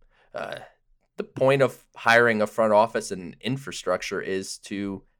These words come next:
find the diamonds in the rough, find the Max Muncies of the world, the guys that you get for low dollars that give you premium results. I mean, Taijuan Walker's a good example. Obviously, he didn't have the best second half, but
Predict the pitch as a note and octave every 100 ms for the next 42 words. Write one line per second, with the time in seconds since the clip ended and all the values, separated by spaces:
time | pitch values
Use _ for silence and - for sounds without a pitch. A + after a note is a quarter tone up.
0 | _ - - A2+ A2+ G#2+ G#2 G2+ G#2 G#2
1 | F#2+ F2+ D#2+ F#2 D#2 - - _ _ -
2 | G#2 A2 G#2 G#2 G2 F2+ G#2+ G#2 - G2+
3 | G#2+ G#2+ F2+ - D2 D#2 D#2 D2+ G2 A2
4 | A#2+ A#2+ G#2 A2 A2 A2+ - - A2 G#2
5 | - _ _ _ _ - G2 A2 B2 C3+
6 | B2 B2+ G#2 F#2 F2+ F#2+ F#2 G#2 F#2+ F#2+
7 | F#2+ - _ - G#2+ G#2 G#2 G2+ G#2 C3+
8 | F#2+ - - - E2 E2+ - G2 G#2+ A2
9 | A2+ A2+ C3+ C3+ G2+ G2 G2 E2+ - D#2
10 | - - - - F#2 F#2+ - F2+ F#2+ -
11 | _ _ A2 F2+ F#2+ - - C2+ - -
12 | C#2 A2 D#3+ A#2+ G2 - - - _ _
13 | A2 G2 -